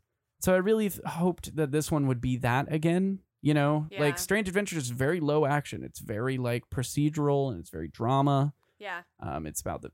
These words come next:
Speaker 1: relationships and the nature of lying and things like that. Um, and I really kinda wanted that out of this. And it might still be that, but otherwise it feels like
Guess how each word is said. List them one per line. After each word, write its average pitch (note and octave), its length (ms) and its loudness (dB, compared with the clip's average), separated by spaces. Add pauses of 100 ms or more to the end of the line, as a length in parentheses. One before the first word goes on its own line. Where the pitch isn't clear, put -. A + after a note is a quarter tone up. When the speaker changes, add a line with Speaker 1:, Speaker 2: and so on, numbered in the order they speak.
Speaker 1:
relationships C#3 680 -2
and F2 120 -4
the C#2+ 60 -8
nature F2+ 400 -6
of D#2 140 -8
lying C#3 560 0
and D#2+ 180 -6
things F#2+ 240 -8
like D#2+ 180 -8
that. B2+ 280 -2 (580)
Um, D#2 520 -4 (920)
and C#3+ 120 2
I D3+ 40 -2
really F#3+ 300 0
kinda F3+ 220 0
wanted D#3+ 380 2 (200)
that D#3 320 0
out D3 180 2
of C#3+ 80 0
this. E2+ 280 -6
And D3 100 2
it F3+ 80 0
might G#3 300 0
still D#3 440 2 (140)
be A#3+ 260 -2
that, E2 400 0
but A#2+ 160 -2
otherwise D#3+ 480 4
it C#3 120 -2
feels C#3 340 0
like B2 280 0